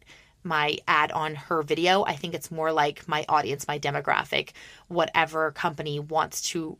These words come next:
reach my target audience, those are probably the ones that would receive their ads. So yes, I guess to answer your question, it is a little bit of a click of a button. Um, it's a pretty simple uploading process.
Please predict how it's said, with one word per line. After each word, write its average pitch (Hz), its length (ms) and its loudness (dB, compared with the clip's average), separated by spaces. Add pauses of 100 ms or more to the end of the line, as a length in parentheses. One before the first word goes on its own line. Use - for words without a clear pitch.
reach 156 260 -4
my 156 140 2
target 160 260 -2
audience, 190 480 0 (320)
those 170 220 6
are 165 80 2
probably 156 440 4
the 151 100 2
ones 151 340 -4
that - 240 2
would 175 140 0
receive 143 420 -6
their - 180 2
ads. - 380 -2 (640)
So - 160 8
yes, 202 300 12
I - 80 6
guess 196 300 6
to - 180 -2
answer 180 220 0
your 180 80 2
question, 170 340 2
it 185 140 2
is 160 400 0
a 190 80 6
little 165 220 4
bit 170 100 2
of 170 100 4
a 180 60 0
click 196 240 -2
of 190 100 2
a 196 60 4
button. 190 480 4 (380)
Um, 165 240 6
it's 202 140 0
a 190 40 0
pretty 170 240 -2
simple 160 380 0
uploading 175 420 0
process. 180 640 2